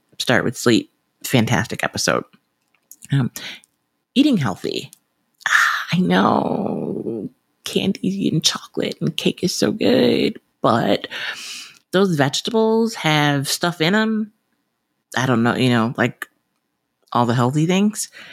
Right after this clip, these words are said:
uh, that help our body. Like, they're there for a reason, and they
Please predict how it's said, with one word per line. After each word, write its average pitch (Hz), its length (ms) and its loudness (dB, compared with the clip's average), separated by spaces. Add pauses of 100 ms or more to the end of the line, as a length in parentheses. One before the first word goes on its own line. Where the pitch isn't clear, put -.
(300)
uh, 131 420 2 (540)
that - 120 -2
help - 300 0
our 160 120 4
body. 120 560 0
Like, 120 160 0
they're 147 140 4
there 143 280 0
for 135 180 0
a 123 60 2
reason, 123 600 0
and 110 580 0 (240)
they 131 500 0